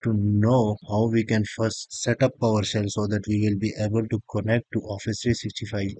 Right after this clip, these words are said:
Admin Center, you can follow my previous videos. I will also add the link in this video just for your understanding. I have installed these module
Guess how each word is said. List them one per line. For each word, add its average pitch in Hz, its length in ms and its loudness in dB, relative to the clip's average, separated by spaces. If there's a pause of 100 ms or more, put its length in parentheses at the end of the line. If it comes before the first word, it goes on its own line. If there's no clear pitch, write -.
Admin 113 360 2
Center, 95 480 -4 (100)
you 110 160 0
can 107 220 2 (200)
follow 104 360 2
my 104 320 0 (240)
previous 123 480 4
videos. 90 560 -2
I 101 140 -4
will 107 140 2
also 107 440 0
add 113 260 2
the 110 100 -2
link 107 360 0
in 123 400 0
this 101 200 -4
video 92 440 -2 (140)
just 120 240 0
for 110 180 0
your 107 240 2
understanding. 95 600 -4 (120)
I 110 120 2
have 117 160 2
installed 123 600 2
these 110 400 0 (400)
module 110 500 4